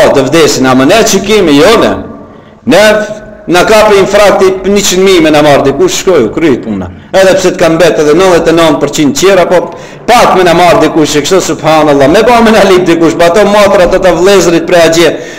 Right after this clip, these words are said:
tu na lip non stop të poshtë, be, na, na lodhën be hoqë, edhe njerë njëqind euro, njerë njëqind euro, njerë, po qash mo? A, dhe unë e kam familje këto.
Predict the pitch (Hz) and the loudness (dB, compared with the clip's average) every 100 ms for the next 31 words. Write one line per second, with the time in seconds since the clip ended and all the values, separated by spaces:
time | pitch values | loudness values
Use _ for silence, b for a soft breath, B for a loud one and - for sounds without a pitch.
0 | B 190 190 190 185 185 185 180 - 190 | B 0 2 2 2 2 0 0 -2 0
1 | 180 - 170 170 156 139 156 160 160 156 | 0 0 0 2 0 0 0 2 2 2
2 | 156 139 143 214 226 214 202 208 208 190 | 2 0 2 2 2 2 2 2 2 2
3 | 180 175 190 190 185 165 170 160 175 165 | 2 2 2 2 2 0 0 -2 -2 0
4 | 156 147 160 175 165 151 165 165 160 151 | 2 2 2 2 0 -2 -2 0 2 2
5 | 156 151 135 - 185 220 - 254 214 143 | 2 0 -2 0 0 0 0 0 0 -2
6 | - B B B 123 143 139 147 180 190 | -6 B B B 0 0 2 2 2 2
7 | 214 208 208 202 196 170 165 | 0 2 0 2 2 0 0